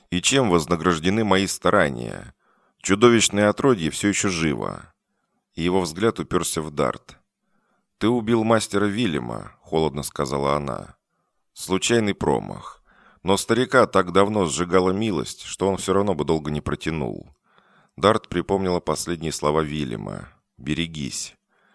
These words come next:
Может быть, Вильям уже заподозрил Чризма и пытался предупредить ее. Она вспомнила, как вспыхнули внезапной яростью и ужасом его глаза. Тогда она решила, что причиной этого были боль и страх смерти —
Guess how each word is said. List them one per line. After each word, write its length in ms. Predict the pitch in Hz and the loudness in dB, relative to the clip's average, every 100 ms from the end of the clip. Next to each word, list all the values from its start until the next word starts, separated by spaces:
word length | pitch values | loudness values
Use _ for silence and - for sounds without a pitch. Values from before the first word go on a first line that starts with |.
| _ _ _ _ | _ _ _ _
Может 320 | - 110 113 | -2 0 0
быть, 260 | 101 110 - | -2 -2 -2
Вильям 380 | 90 110 101 95 | -2 2 2 2
уже 220 | 92 131 | 2 2
заподозрил 720 | 85 80 80 80 76 73 65 | 0 0 2 2 2 0 -2
Чризма 600 | - 73 73 - 60 50 - | -6 -4 -4 -4 -10 -12 -12
и 80 | |
пытался 420 | 69 85 92 85 76 | -6 0 0 0 -2
предупредить 680 | 85 82 80 101 113 - | -4 -4 -4 -6 -6 -6
ее. 400 | 71 58 50 50 - _ _ _ _ _ _ | -6 -6 -8 -12 -16 _ _ _ _ _ _
Она 240 | - 123 | -2 0
вспомнила, 580 | - - - 117 98 80 | -2 -4 -2 0 2 0
как 200 | 85 - | 0 -4
вспыхнули 520 | - - 110 101 92 | -8 -6 -6 -2 -2
внезапной 500 | 87 87 90 92 85 | 0 0 0 0 -4
яростью 540 | 80 92 82 - - 69 | -2 0 0 -4 -8 -4
и 120 | 80 | -2
ужасом 420 | 87 80 - 76 | -2 -2 -4 -4
его 260 | 76 76 73 | -2 -2 -2
глаза. 720 | 71 82 73 69 50 - - _ _ _ _ _ | 0 -2 -2 -4 -4 -10 -20 _ _ _ _ _
Тогда 440 | 90 92 101 139 107 | 0 0 4 6 6
она 160 | 95 | 4
решила, 420 | 104 95 - 104 | 0 -2 -2 -2
что 180 | - 90 | -2 -4
причиной 480 | - 104 - 120 95 | -2 -2 -2 0 2
этого 320 | 73 69 71 | 0 -2 -6
были 260 | 73 92 98 | -2 -2 -2
боль 340 | 87 113 107 - | 0 0 0 -4
и 80 | |
страх 340 | 80 - 95 - | -6 0 2 0
смерти — 680 | - 101 85 - - 50 | -6 -2 -2 -4 -12 -14